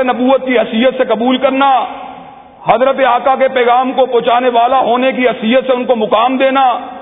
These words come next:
یہ ساری کی ساری باتیں ہم پہ واجب ہیں۔ انہی صحابہ میں سے سید الصحابہ حضرت صدیق کی سیرت طیبہ کے حوالے سے آئندہ خطبہ جمعہ میں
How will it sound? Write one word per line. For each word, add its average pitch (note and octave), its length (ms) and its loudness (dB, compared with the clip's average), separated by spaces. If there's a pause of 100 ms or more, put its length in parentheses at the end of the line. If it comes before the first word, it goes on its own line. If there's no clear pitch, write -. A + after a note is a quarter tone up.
(460)
یہ A#3+ 220 2
ساری B3 300 0
کی C4 180 -4
ساری B3 300 0
باتیں A#3 260 0
ہم A#3+ 160 0
پہ B3+ 100 2
واجب A3+ 340 0
ہیں۔ A#3 220 0 (720)
انہی C4 340 4
صحابہ B3 380 2
میں B3+ 140 0
سے C4 180 2
سید B3+ 280 0
الصحابہ B3+ 560 0 (680)
حضرت B3 340 2 (140)
صدیق B3+ 440 0
کی C4 180 0
سیرت B3 260 2 (100)
طیبہ B3+ 360 0
کے A#3+ 100 0
حوالے A#3+ 480 2
سے A3+ 100 2 (840)
آئندہ C4 360 0
خطبہ B3+ 320 0
جمعہ C4 240 2
میں C4 180 -2